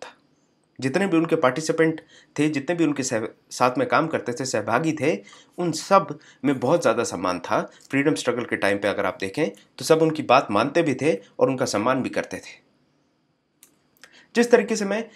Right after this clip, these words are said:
जॉर्ज वाशिंगटन, हो ची मिन की बात कर रहा हूँ, उसी तरीके से जो महात्मा गांधी का पॉलिटिकल करियर है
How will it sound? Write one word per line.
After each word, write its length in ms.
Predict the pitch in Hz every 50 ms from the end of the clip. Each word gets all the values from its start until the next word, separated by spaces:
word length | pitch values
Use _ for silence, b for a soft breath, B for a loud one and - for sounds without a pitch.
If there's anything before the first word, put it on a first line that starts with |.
| B B -
जॉर्ज 200 | 147 180 175 160
वाशिंगटन, 460 | 156 160 160 - 180 175 165 175 143
हो 120 | 135 151
ची 140 | 156 156 165
मिन 180 | 151 151 151 160
की 100 | 156 139
बात 240 | 120 113 110 - -
कर 120 | 101 95
रहा 120 | 98 98
हूँ, 260 | 104 117 123 135 226 b b b b b
उसी 180 | - 165 - 208
तरीके 320 | 208 196 170 160 151 165
से 140 | 156 - 175
जो 100 | 160 165
महात्मा 380 | 135 117 120 135 - - 165 139
गांधी 300 | - 104 107 135 180 185
का 120 | - 127
पॉलिटिकल 420 | - - 107 104 101 101 - 104 92
करियर 360 | - 98 92 92 90 87 87
है 300 | 87 110 143 180 196